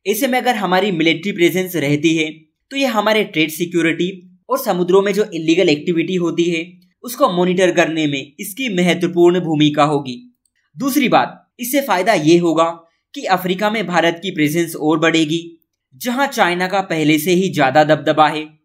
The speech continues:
ऐसे में अफ्रीका में हम चाइना की एक्टिविटी को और बेहतर तरीके से काउंटर कर सकते हैं। हम फिलीपींस और आर्मेनिया में भी इनकी तैनाती कर रहे हैं। आर्मेनिया भारत का बहुत अच्छा दोस्त है, जिसने भारत से पिनाका रॉकेट सिस्टम की डील की थी।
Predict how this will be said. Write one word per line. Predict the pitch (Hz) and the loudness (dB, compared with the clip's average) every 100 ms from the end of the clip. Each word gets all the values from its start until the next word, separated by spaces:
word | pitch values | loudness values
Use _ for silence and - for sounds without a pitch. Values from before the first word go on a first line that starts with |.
| _ _ _ - | _ _ _ -10
ऐसे | 254 302 | -6 -2
में | 285 | -2
अफ्रीका | - 175 185 185 185 | 0 -2 0 0 0
में | 185 185 | 0 -2
हम | 190 | -4
चाइना | 185 170 151 165 | -2 -2 -2 -6
की | 165 | -6
एक्टिविटी | 151 151 156 151 151 165 | -6 -4 -2 -2 -2 -4
को | 175 196 - | -4 -4 -2
और | 220 220 | -2 0
बेहतर | 185 180 175 175 | 0 0 0 0
तरीके | 156 151 151 | 2 2 0
से | 156 220 | -4 -2
काउंटर | 214 160 151 151 | 2 2 2 -2
कर | 151 147 | -2 -4
सकते | 151 147 139 | -6 -6 -8
हैं। | 123 - _ _ - | -8 -16 _ _ -6
हम | 240 | -4
फिलीपींस | 196 170 165 196 214 | 0 2 2 0 -2
और | 226 | 2
आर्मेनिया | 170 151 151 156 170 | 4 4 2 0 0
में | 175 | -2
भी | 180 | -2
इनकी | 190 190 | -4 -4
तैनाती | 185 147 147 143 160 | -2 0 0 -4 -2
कर | 165 | 0
रहे | 151 156 | 0 0
हैं। | 156 - _ _ _ | -4 -14 _ _ _
आर्मेनिया | 196 220 254 262 254 | -2 0 0 0 -2
भारत | 196 185 185 202 | 0 0 0 0
का | 196 | 2
बहुत | 185 202 - | 2 2 -2
अच्छा | 147 180 156 | -2 0 2
दोस्त | 160 156 180 | 2 -2 -4
है, | 165 160 - _ _ _ 143 | -4 -6 -14 _ _ _ -8
जिसने | 247 294 269 | -4 0 2
भारत | 202 185 | 2 0
से | 190 240 | -2 -6
पिनाका | 196 170 160 156 | -4 0 0 2
रॉकेट | 208 170 160 175 | 0 0 0 -4
सिस्टम | 175 - 165 | -4 -6 -6
की | 202 226 | -6 -2
डील | 170 165 156 | 0 0 0
की | 160 | -2
थी। | 160 | -2